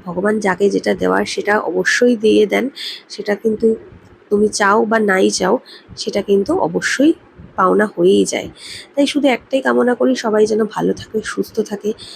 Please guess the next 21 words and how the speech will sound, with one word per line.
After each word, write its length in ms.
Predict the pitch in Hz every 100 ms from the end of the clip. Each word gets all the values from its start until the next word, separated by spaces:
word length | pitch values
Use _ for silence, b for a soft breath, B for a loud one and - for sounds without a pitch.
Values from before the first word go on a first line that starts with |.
| B B -
আমার 320 | 196 202 208 -
পরিবার 440 | 208 202 202 202 214 -
সংসার 440 | 202 190 202 208
যেন 300 | - 196 208 - B B B -
হাসি 260 | 208 -
খুশি 260 | 226 220 -
থাকে, 300 | 214 202 214 226
শান্তিতে 560 | - 202 196 214 214
থাকে, 300 | 208 196 311 -
এটাই 240 | 214 214 240
শুধু 220 | - 226
কামনা 360 | 196 170 175
করি। 220 | 170 160 175 _ B B B
ব্যাস, 180 | - 165 -
আর 160 | 196 196
কিছুই 300 | 226 - 277
চাওয়ার 320 | 247 196 208
নেই 200 | 208 214
বাবার 260 | 202 147 165
কাছে। 360 | - 165 160 175 - B B B -
সবাই 520 | - 190 196 214 -